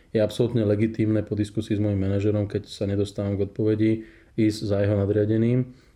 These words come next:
a pokúsiť sa dostať sa k tomu riešeniu, respektíve k odpovedi. Nemusí to výsostne znamenať, že, že, že, že príde k riešeniu. Je to ale skôr okrajová, veľmi, veľmi, eh, by som povedal, nezvyčajná situácia.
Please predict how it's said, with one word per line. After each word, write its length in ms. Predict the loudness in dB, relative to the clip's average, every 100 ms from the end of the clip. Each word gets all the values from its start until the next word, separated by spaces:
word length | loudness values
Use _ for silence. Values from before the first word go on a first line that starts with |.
| _
a 320 | -2 0 0 -4
pokúsiť 400 | -4 -2 0 -2
sa 100 | -2
dostať 340 | -2 -2 -4 -10
sa 160 | -2 -4
k 80 | -2
tomu 240 | -4 -2
riešeniu, 480 | -2 -2 -2 0 0
respektíve 400 | -2 -4 -4 -4
k 80 | -2
odpovedi. 600 | -4 -2 0 0 0 -4 -6 -20 -18 -2
Nemusí 320 | 0 2 0
to 80 | 2
výsostne 400 | 2 0 -2 -2
znamenať, 380 | 0 0 0 0
že, 120 | 0 -2
že, 120 | -2 -4 -2
že, 80 | -4
že 160 | -4 -6 -4 -6
príde 320 | -4 -2 0
k 60 |
riešeniu. 420 | -2 -4 -6 -8 -8 -14 -20 _ -2
Je 80 |
to 160 | 2 4
ale 160 | 4 2
skôr 560 | 0 2 4 4 0 -6 -20 _
okrajová, 640 | -4 -2 2 4 4 4 4
veľmi, 480 | 4 4 2 2 2
veľmi, 520 | 2 2 2 2 0 -2 -6 _ _ _ _ -6
eh, 520 | -4 -2 -2 0 0 -2 -10 -20 -20 -10
by 160 | -6 -4
som 160 | -2
povedal, 160 | -2 0 0
nezvyčajná 480 | 0 -2 -2 -4
situácia. 720 | -4 -6 -8 -6 -8 -12 -14